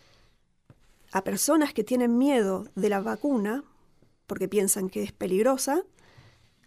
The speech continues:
recordarles el miedo de la enfermedad.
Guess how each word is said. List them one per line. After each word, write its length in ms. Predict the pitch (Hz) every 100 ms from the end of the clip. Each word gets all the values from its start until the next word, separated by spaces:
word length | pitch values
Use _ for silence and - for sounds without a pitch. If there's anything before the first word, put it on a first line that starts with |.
| -
recordarles 1000 | 226 220 240 247 320 294 254 262 - -
el 160 | 233 226
miedo 540 | 247 247 262 277 302 - - _ _
de 120 | 202 214
la 60 |
enfermedad. 580 | 196 214 202 208 220 180